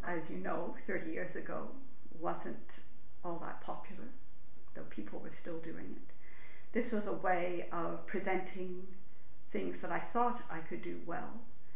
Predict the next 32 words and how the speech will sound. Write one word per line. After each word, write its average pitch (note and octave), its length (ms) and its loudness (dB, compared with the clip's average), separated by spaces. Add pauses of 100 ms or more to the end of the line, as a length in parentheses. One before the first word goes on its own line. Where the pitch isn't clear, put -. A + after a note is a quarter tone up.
(220)
with G3 220 0
a F#3+ 40 2
text, - 500 0 (100)
and F3 160 0
I've F3 160 2
always A#3 300 4
thought - 460 0 (160)
that - 300 0
that F3+ 200 0 (600)
is F3 200 0
possibly - 760 0 (380)
a F3+ 120 2 (120)
good A#3+ 300 2
way D3+ 320 0
of D3 140 0
presenting D#3 500 0
art, - 280 -2 (420)
my F3 180 2
kind E3 280 0
of E3 100 0
art, - 140 -2 (440)
because E3 360 0 (100)
people, G3 720 0 (160)
I E3+ 140 0 (160)
find, E3+ 460 0 (420)
don't G#3+ 300 2
always E3 480 0 (180)
read F3 500 0 (520)
a E3+ 60 0
painting E3+ 480 0
very D#3+ 340 0
well, E3 240 0